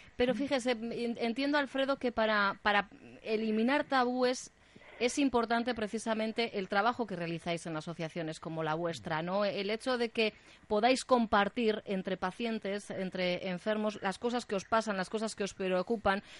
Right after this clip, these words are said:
porque al final, cuando uno se ve reflejado en el otro, dice, "Vaya, no soy yo solo", ¿no? Y, y bueno, pues, pues vamos a, a, a tomarlo con la naturalidad que, que al final implican, pues, pues los, los síntomas que tienen esta enfer-, estas enfermedades.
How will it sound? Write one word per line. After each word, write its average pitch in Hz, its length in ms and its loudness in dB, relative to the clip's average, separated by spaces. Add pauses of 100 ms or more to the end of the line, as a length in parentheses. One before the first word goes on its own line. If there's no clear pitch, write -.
(160)
porque 220 260 2
al 226 180 6
final, 247 380 2 (280)
cuando 214 520 4
uno 262 240 2
se 262 220 0
ve 254 120 4
reflejado 247 840 2
en 220 140 4
el 226 160 4
otro, 247 240 4
dice, 208 340 0
"Vaya, 190 400 2
no 214 160 0
soy 220 220 2
yo 190 100 2
solo", 202 380 2 (420)
¿no? 202 320 2
Y, 196 400 2
y 208 140 -2
bueno, 196 400 2
pues, 196 240 -2
pues 185 200 0
vamos 226 280 4
a, 247 120 6
a, 233 220 6
a 233 100 4
tomarlo 262 440 4
con 240 200 6
la 233 140 6
naturalidad 226 1040 2
que, 254 160 0
que 226 140 2
al 208 100 2
final 226 460 0
implican, 240 680 0
pues, 233 180 -2
pues 196 240 -4
los, 185 380 0
los 185 200 2
síntomas 294 440 -2
que 180 120 -6
tienen 160 260 -4
esta 160 200 -4
enfer-, 160 260 -4
estas 165 260 -6
enfermedades. 170 760 -6